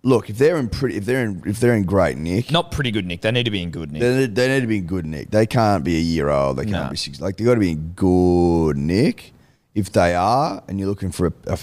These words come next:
Speaker 1: a spare pair to fucking
Speaker 2: Add to the rotation.
Speaker 1: That's right.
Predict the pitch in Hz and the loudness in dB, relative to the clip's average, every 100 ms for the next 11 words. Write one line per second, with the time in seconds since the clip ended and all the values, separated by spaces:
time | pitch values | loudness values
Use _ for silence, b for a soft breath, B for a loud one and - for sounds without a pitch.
0 | - - - 98 92 - 92 95 92 85 | -4 -4 -2 2 2 2 0 2 2 0
1 | 95 85 85 80 78 - _ _ _ _ | -2 -2 -2 -2 -4 -6 _ _ _ _
2 | 107 101 - 101 98 85 - 92 - 95 | -4 -4 -6 -8 -6 -6 -6 -6 -4 -6
3 | - 92 92 82 | -4 -2 0 -2